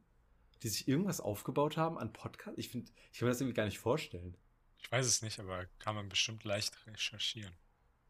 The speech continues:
Speaker 1: Ja, würde mich auf jeden Fall interessieren. Also falls jemand hört, der Ahnung hat, ähm, unwahrscheinlich, aber vielleicht kennt ja jemand. Doch, Jack meinte doch irgendwie, du meintest doch, dass Jack irgendwie
Speaker 2: Ja, der
Speaker 1: Podcaster
Speaker 2: meinte
Speaker 1: hört, die nicht so bekannt sind.
Speaker 2: Ja, genau.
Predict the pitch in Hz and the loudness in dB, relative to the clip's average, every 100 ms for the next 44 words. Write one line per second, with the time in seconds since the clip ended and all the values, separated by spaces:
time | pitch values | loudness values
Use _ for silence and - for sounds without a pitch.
0 | _ _ _ - 113 - _ _ _ - | _ _ _ -4 -2 -2 _ _ _ -20
1 | 123 _ - 139 139 120 113 - 139 123 | -20 _ -4 -4 -4 -6 -8 -6 -6 -6
2 | 120 - 156 120 139 - 113 107 139 139 | -10 -6 -2 0 -2 -4 -2 4 4 6
3 | 139 123 123 135 135 - 117 113 120 127 | 4 4 6 6 6 2 4 6 6 4
4 | 104 117 131 - - - - _ - 110 | 2 0 -2 -10 -18 -16 -18 _ 2 4
5 | 107 101 101 _ - - _ _ 117 104 | 4 0 -4 _ -14 -14 _ _ 4 4
6 | 107 104 117 120 107 104 120 123 - 143 | 6 4 4 2 2 2 2 0 0 4
7 | 117 104 110 113 135 214 220 - 117 110 | 6 4 2 2 4 6 4 0 0 2
8 | 107 110 107 110 104 104 104 - - 123 | 4 2 4 2 2 0 0 -6 2 4
9 | 120 117 110 95 123 127 107 101 101 - | 4 2 0 0 0 0 0 2 2 -2
10 | - - - 131 139 123 127 123 123 107 | -20 -20 0 8 10 10 8 6 6 6
11 | 110 147 147 - 107 - 95 101 95 95 | 6 4 0 -6 -4 -2 -2 -2 -4 0
12 | 107 110 104 | 2 4 0